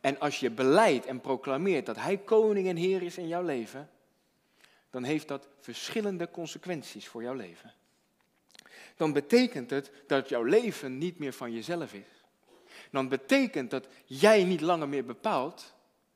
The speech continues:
maar dat hij bepaalt en dat hij beschikt. En hij zegt, "Ga naar links," dan ga je naar links. "If we go to the left, then we go to the left. And if he goes to the right, then we go to the right."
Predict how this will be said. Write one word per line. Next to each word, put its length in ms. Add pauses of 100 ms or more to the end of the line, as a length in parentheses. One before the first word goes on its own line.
(180)
maar 140
dat 120
hij 180
bepaalt 380
en 80
dat 100
hij 180
beschikt. 460 (1400)
En 120
hij 360
zegt, 400 (360)
"Ga 180
naar 160
links," 420
dan 100
ga 100
je 140
naar 100
links. 320 (200)
"If 140
we 140
go 200
to 140
the 80
left, 280
then 160
we 120
go 180
to 140
the 120
left. 280
And 100
if 80
he 120
goes 240
to 120
the 140
right, 200
then 160
we 120
go 240
to 140
the 120
right." 240